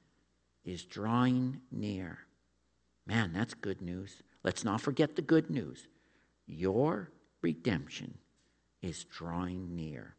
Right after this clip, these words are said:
That's comforting. That's reassuring. What is redemption? That's when a bad thing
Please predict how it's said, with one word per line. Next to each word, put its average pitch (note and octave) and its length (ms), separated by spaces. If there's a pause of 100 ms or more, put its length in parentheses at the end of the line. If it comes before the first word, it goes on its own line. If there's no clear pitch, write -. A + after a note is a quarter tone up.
(300)
That's A#2 280
comforting. G#2+ 540
That's E2+ 300
reassuring. F#2 720 (1160)
What D3+ 160
is A3+ 220
redemption? G2 720 (2750)
That's C#3+ 360
when B2+ 380 (240)
a - 100 (180)
bad F#2+ 340
thing F3 420